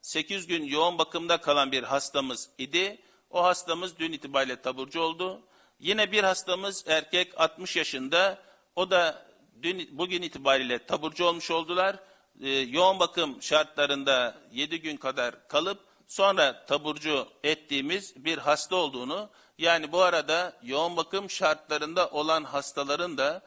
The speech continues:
iyileşme durumlarını söylemiş oluyorum. Yaşları altmışın üzerinde olmasına rağmen, o nedenle erken dönemde müdahalenin yapılmasının önemli olduğunu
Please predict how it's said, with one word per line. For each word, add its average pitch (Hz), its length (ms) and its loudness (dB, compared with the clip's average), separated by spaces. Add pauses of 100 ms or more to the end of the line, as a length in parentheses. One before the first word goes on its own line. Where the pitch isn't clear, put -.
(340)
iyileşme 160 760 -2 (160)
durumlarını 139 840 0 (240)
söylemiş 147 560 -4
oluyorum. 127 440 -8
Yaşları 143 640 -2 (240)
altmışın 143 580 -6
üzerinde 135 540 -4
olmasına 127 540 -4
rağmen, 151 500 2 (340)
o 170 120 2
nedenle 180 680 2 (160)
erken 175 480 2
dönemde 160 600 0 (280)
müdahalenin 160 680 0
yapılmasının 147 920 -2 (100)
önemli 147 400 -2
olduğunu 143 680 -2